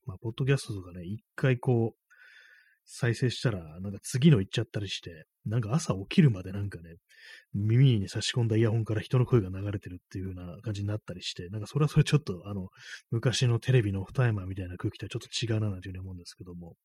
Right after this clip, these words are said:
やっぱりこう、まあ、テレビにはね、テレビしかない、まあ、味という、味というものがなんかあったのかななんていうふうに思うと、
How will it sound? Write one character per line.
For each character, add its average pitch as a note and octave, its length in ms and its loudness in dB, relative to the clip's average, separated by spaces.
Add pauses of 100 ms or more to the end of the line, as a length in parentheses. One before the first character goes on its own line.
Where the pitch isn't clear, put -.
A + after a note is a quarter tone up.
(880)
や C3+ 60 -10
っ - 100 -10
ぱ - 80 2
り B2 80 2
こ F#2+ 500 -6
う、 - 60 -20 (760)
ま - 60 -12
あ、 - 40 -18
テ F3 120 0
レ G3 80 6
ビ C3+ 80 6
に G#2+ 80 0
は F#2+ 80 -6
ね、 G2 140 -6
テ - 100 -2
レ D3+ 60 4
ビ A2+ 60 2
し - 120 -4
か A2 80 -2
な A2+ 200 0
い、 F#2 240 -2 (240)
ま F#2 120 -6
あ、 - 40 -10
味 A#2+ 140 -4
と D3+ 120 4
い - 20 6
う、 A#2 120 -2
味 C#3+ 280 0
と D#3+ 120 2
い D#3+ 60 8
う D3 140 8
も D3 180 2
の E3 80 6
が G2 80 -2
な G2+ 100 0
ん A#2 60 2
か F#2 140 -6
あ C3 60 0
っ - 20 0 (100)
た G#2+ 80 -2
の F2+ 120 -4
か F2 80 -12
な F2+ 80 -8
な F2+ 80 -10
ん - 20 -12
て F2+ 100 -14
い F2 40 -10
う - 20 -8
ふ - 60 -8
う - 20 -6
に F#2 40 -6
思 F#2 100 -4
う - 40 -10
と、 E2 240 -12